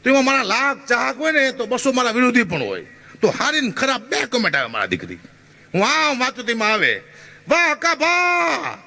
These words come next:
હું ખુશ થઈ જઉં, "હારું કોને લખ્યું છે આ?" "વાહ ચારણ, વાહ હવજ, વાહ ગઢવી." તા નીચે આવે,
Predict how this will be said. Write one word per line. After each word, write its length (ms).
હું 120
ખુશ 240
થઈ 160
જઉં, 180
"હારું 200
કોને 220
લખ્યું 280
છે 120
આ?" 80
"વાહ 200
ચારણ, 720
વાહ 200
હવજ, 640
વાહ 220
ગઢવી." 720
તા 180
નીચે 260
આવે, 320